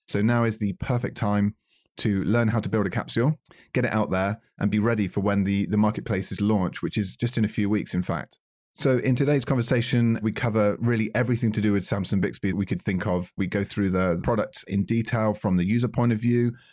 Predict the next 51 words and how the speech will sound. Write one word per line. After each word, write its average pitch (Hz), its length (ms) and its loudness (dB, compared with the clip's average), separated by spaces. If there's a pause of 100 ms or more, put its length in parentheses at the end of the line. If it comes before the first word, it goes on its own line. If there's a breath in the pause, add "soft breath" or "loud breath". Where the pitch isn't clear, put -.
We 95 100 -2
discuss 95 380 -2
the, 95 200 0
Samsung's 98 440 -2
vision 101 300 0
for 104 100 -2
Bixby, 101 360 -2
of 92 120 -4
course, 101 420 -2
all 120 120 2
the 110 100 0
product 104 300 -4
features, 98 520 -2 (320 loud breath)
the 104 120 -4
different 87 200 -4
languages 101 380 0
supported, 95 580 -2
the - 80 -8
fact - 200 -4
that 78 100 0
it's - 140 -4
inherently 80 360 -2
multimodal, 95 880 0 (300 loud breath)
uh, 87 80 -2
the 87 80 -4
smart 104 320 -2
home 101 160 2
integration, 98 840 0 (240 soft breath)
all 113 180 2
of 98 60 0
these 92 240 -2
things. 90 360 0 (200)
We 98 60 -4
cover 95 200 -2
some 95 160 0
of 90 60 2
the 87 280 0
interesting 107 380 -2
case 107 240 -4
studies, 113 380 0
and 107 180 0
then 127 80 2
we 123 80 2
dive 120 300 2
into 110 280 0
the 101 120 -4
technical - 360 -6
stuff - 280 -2
for 110 100 -2
the 101 100 0
devs. 92 420 -2